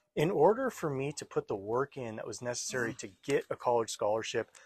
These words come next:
Speaker 1: and to get drafted to play professionally, I had to figure out how I could make hard work enjoyable.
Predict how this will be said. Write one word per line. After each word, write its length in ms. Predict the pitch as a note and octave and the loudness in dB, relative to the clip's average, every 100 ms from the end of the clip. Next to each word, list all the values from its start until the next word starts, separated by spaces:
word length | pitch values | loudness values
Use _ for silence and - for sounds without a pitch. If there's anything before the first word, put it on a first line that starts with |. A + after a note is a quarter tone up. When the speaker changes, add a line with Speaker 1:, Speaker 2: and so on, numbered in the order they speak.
| _ | _
Speaker 1:
and 80 | - | -10
to 80 | B2+ | -8
get 160 | C#3+ D3 | -6 -2
drafted 560 | A2 A2+ - A#2+ A2+ | 6 6 6 0 -4
to 80 | - | -6
play 160 | - A2 | -4 -4
professionally, 600 | A2 - G#2 - G#2+ G#2+ | -4 -2 -2 -2 -6 -4
I 80 | G#2 | -4
had 280 | - F3 G3+ | -2 -2 -2
to 60 | |
figure 380 | - E3 C3 A2+ | -6 -6 -2 4
out 200 | A2 A2+ - _ - - | 6 4 -2 _ -20 -2
how 340 | - C#3 F3 D3+ | 8 10 10 8
I 140 | C3 | 2
could 240 | B2 B2 | 0 -6
make 260 | A2 A2+ A2+ - _ _ _ | -4 -4 -6 -12 _ _ _
hard 320 | - C3+ B2+ | 6 6 6
work 260 | A2+ A#2+ - | 2 0 -2
enjoyable. 680 | G2 G2 G2+ G2 - - | -8 -4 -2 -2 -4 -10